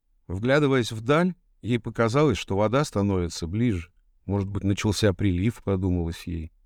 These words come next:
Пальцем стало щекотно, она перевела взгляд и обнаружила, что песок под деревом исчез, рука ее упирается в молодую траву, а по указательному пальцу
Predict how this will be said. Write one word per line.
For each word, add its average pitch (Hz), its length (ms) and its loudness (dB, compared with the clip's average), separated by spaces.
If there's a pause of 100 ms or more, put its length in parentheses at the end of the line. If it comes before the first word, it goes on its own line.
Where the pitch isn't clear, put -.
(300)
Пальцем 160 320 2
стало 95 320 0
щекотно, 104 600 -4
она 143 180 2
перевела 98 440 0
взгляд 127 440 -2
и 107 40 2
обнаружила, 107 640 0 (320)
что - 220 -4
песок 147 360 0
под 107 200 2
деревом 90 400 0
исчез, 156 420 -2
рука 104 280 0
ее 104 240 0
упирается 87 560 -2
в - 20 -2
молодую 104 480 0
траву, 92 440 -4 (380)
а 98 80 -2
по 101 120 0
указательному 104 720 2
пальцу 131 520 0